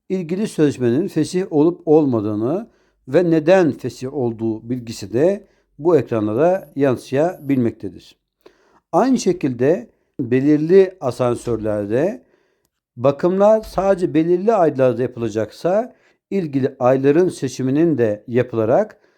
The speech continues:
sistemin bu aylar dışında bakıma da müsaade etmemesi sağlanabilmektedir. İlgili asansöre bakacak olan bakım personeli, buna bağlı bir arıza olduğunda bakacak arıza personeli,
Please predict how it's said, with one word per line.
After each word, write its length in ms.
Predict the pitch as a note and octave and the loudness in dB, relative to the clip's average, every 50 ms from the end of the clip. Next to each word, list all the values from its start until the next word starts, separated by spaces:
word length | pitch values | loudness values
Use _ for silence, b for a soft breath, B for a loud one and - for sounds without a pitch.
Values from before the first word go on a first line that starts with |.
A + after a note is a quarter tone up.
| _ _ _ | _ _ _
sistemin 680 | _ - - G#3 E3 - - B2+ A#2 D#3 G#3 G3+ F3 D#3 | _ -6 -6 -6 -6 -4 -4 -2 -2 -2 -2 -2 0 0
bu 180 | E3+ - F3+ | 2 4 4
aylar 520 | D3+ C#3 C#3+ D3 D#3 F#3 G#3 G#3 F3+ D3 B2+ | 4 4 4 4 4 4 4 4 4 2 -2
dışında 540 | A#2 - - A#2+ A2 G#2 G#2 G#2 A2 A2+ A#2+ | -8 -10 -10 -10 -10 -8 -8 -8 -8 -6 -6
bakıma 400 | C3 C3 - A#2 G#2 G#2 G#2 A2+ | -8 -6 -8 -8 -8 -8 -4 -2
da 300 | D3+ F#3 G#3 A3 A3 b b b b b _ - | 0 2 2 0 -2 b b b b b _ -10
müsaade 520 | F3 F3 - - C3+ A#2+ A2+ A2 B2+ E3+ | -8 -8 -6 -2 0 0 0 0 -2 -4
etmemesi 680 | E3 D#3 - A#2+ A2 G#2+ G#2 - - E3+ F#3+ G3 F#3+ - | -6 -4 -4 -2 -2 -2 -4 -4 -2 -2 -2 -2 -4 -8
sağlanabilmektedir. 1080 | - - - C#3+ C3+ A2+ G2+ G#2 C#3 D#3 B2+ A#2+ A2+ G#2+ A2 - G2+ F#2 F#2 - _ _ _ _ b b b b b b b b b b b b b b b - | -12 -4 0 0 2 2 0 -2 -2 -2 -2 -2 -2 -2 -4 -6 -8 -10 -10 -14 _ _ _ _ b b b b b b b b b b b b b b b 0
İlgili 400 | D3 D#3 E3+ D3+ F#3+ F#3+ C#4 C#4 | 2 2 2 0 0 0 0 0
asansöre 680 | A#3 E3+ - F#3 F3+ E3+ - E3+ D3+ C#3+ D3+ F3+ F3 - | 0 0 2 0 0 0 0 0 2 2 2 2 2 0
bakacak 500 | C3+ C#3 C#3+ - E3 D3+ D#3 G3+ G3+ - | -2 -2 0 0 -2 -2 0 -2 0 0
olan 420 | D#3+ C3 A#2+ A#2+ C3+ E3 G#3 - - - | 0 2 2 0 0 0 -4 -8 -12 -4
bakım 380 | B2+ C3 C#3 C3+ - F#3 F3 | -2 0 0 0 -2 -4 -2
personeli, 880 | - C#3+ C3 B2 - - A#2 G#2+ G#2 G2 G2 G#2 B2 D3+ F#3 A#3 A3+ _ _ _ _ _ _ _ _ - | 0 0 0 0 0 -2 -4 -4 -4 -4 -4 -2 -2 -2 -4 -6 -10 _ _ _ _ _ _ _ _ -6
buna 340 | B2+ C3 D3 F3 F#3+ F3+ D3 | -2 0 2 2 2 4 4
bağlı 340 | C#3+ C3+ B2+ C3 D#3+ E3 | 4 4 2 2 0 0
bir 220 | D#3 F3 F3 D#3 C3+ | -2 0 0 2 2
arıza 300 | C3 B2+ B2 A2+ C#3 G3 | 2 2 2 0 -2 0
olduğunda 500 | G#3+ F3 D3+ C#3 B2+ B2+ B2+ A#2 A2+ A2 | 0 0 0 0 -2 -2 -2 0 0 -2
bakacak 440 | A2 A2+ - A2+ G#2 G#2 G#2+ - C3+ | -2 -4 -6 -6 -6 -6 -6 -4 -2
arıza 320 | A#2+ A2 G#2+ G#2 C3+ C#3 | 0 0 0 -2 -4 -4
personeli, 680 | - E3 D#3+ - - E3+ F3 F3+ F3+ F#3 F#3+ G#3 A#3 | -2 -4 -4 -2 -2 0 0 0 0 0 -2 -2 -6